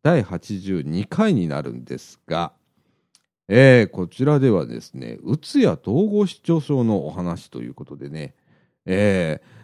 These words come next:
ー、あのー、まあ、なんだろう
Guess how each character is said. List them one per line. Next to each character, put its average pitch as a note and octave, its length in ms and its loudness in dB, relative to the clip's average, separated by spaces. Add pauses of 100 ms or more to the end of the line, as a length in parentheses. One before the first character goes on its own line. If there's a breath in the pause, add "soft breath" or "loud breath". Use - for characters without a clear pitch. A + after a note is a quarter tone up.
(140)
ー、 G#2+ 60 -2
あ C#3+ 80 8
の D3+ 80 6
ー、 B2 1160 2 (100)
ま F3+ 440 2
あ、 F#2+ 140 -2 (680)
な A#2+ 220 6
ん A#3+ 40 6
だ F#3 120 8
ろ A2+ 260 4
う - 0 -